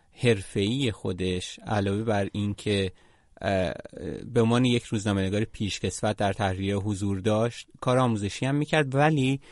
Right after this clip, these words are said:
اه، به نوعی این حضور در تحریریه‌ها و کار آموزشی مکمل همدیگه بود. مثلاً من به یاد دارم زمانی که بهشون پیشنهاد شده بود که،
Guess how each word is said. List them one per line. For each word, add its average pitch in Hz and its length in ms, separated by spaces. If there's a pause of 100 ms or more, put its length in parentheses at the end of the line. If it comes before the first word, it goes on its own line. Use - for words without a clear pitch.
(300)
اه، 117 240
به 117 200
نوعی 147 720
این 165 200
حضور 131 360
در 120 160
تحریریه‌ها 98 720
و 101 100
کار 123 260
آموزشی 110 600
مکمل 120 720
همدیگه 92 500
بود. - 200
مثلاً 113 220
من 127 260 (480)
به 123 80
یاد 127 200
دارم 127 260
زمانی 113 300
که 123 120
بهشون 117 320
پیشنهاد 110 500
شده 107 300
بود 101 240
که، 101 340